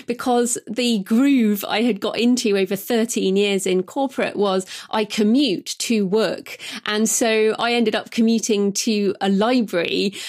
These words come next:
uh, in order to work surrounded by other people. So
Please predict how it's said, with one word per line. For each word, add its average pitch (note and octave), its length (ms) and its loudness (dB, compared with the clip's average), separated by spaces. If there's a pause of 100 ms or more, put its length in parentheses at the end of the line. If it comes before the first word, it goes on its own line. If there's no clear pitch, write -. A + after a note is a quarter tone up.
(140)
uh, F#3 240 -2
in A3+ 160 2
order A#3 240 2
to A3+ 180 -2
work G#3 380 0
surrounded G#3 520 0
by G3 200 -2
other G3+ 180 -2
people. A3+ 400 -2
So C4 180 0